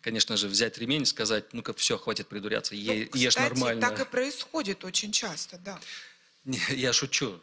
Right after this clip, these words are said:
Speaker 1: По-, понятно, что это шутка, так не, так не надо делать. Эм, ну, лучше, э, и, и такой самый простой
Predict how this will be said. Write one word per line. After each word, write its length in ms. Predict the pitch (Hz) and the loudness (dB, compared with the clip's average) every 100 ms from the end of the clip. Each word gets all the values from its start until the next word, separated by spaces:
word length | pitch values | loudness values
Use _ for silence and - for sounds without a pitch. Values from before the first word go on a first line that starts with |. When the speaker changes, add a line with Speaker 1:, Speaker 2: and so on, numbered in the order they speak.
| _ | _
Speaker 1:
По-, 100 | 95 | -10
понятно, 380 | 95 107 139 127 | -4 0 2 2
что 160 | 110 104 | -2 -2
это 160 | - | -2
шутка, 320 | 107 104 - - | -2 -2 -8 -6
так 180 | 104 | -6
не, 160 | 120 104 | -4 -4
так 220 | - 101 | -4 -4
не 80 | 113 | -4
надо 240 | 110 107 | -4 -4
делать. 400 | 98 104 90 - - - - - - _ _ _ - | -6 -6 -6 -10 -14 -6 -2 -2 -6 _ _ _ -20
Эм, 1600 | 92 90 92 92 92 - - - - - - - - 175 - - _ _ _ _ _ _ _ _ _ _ _ - - - _ _ | -16 -14 -12 -12 -12 -12 -12 -12 -14 -14 -14 -14 -14 -14 -16 -20 _ _ _ _ _ _ _ _ _ _ _ -20 -16 -16 _ _
ну, 100 | - | -6
лучше, 320 | 160 180 170 - 82 - | -2 0 0 -2 -10 -10
э, 760 | 143 135 135 131 123 120 117 117 | -4 2 4 6 6 6 4 0
и, 140 | 139 139 | -4 -6
и 180 | 151 143 - _ | -10 -10 -12 _
такой 380 | - 131 123 104 | -8 -4 -2 0
самый 440 | - 123 120 113 - | 0 2 0 -2 -4
простой 920 | - 120 113 - 135 123 117 107 | -2 2 2 0 0 0 2 -2